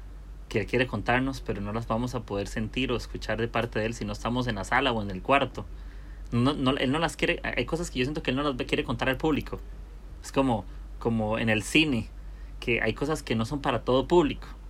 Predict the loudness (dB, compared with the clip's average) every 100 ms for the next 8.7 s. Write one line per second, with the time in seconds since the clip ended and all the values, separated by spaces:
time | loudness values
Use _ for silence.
0 | -14 -6 -4 -4 -2 -4 0 -2 -2 -6
1 | -4 -4 0 2 2 0 -6 -14 -16 -14
2 | -14 -14 -14 -8 -2 0 2 2 4 2
3 | 0 0 0 -2 -4 -6 -4 0 0 0
4 | 0 -2 -4 -4 0 0 0 -2 -4 -6
5 | -16 -14 -14 0 2 2 2 2 4 6
6 | 8 8 4 4 2 4 2 4 4 4
7 | 4 2 4 2 2 -2 0 0 -2 -4
8 | -4 -4 -2 -2 -2 -4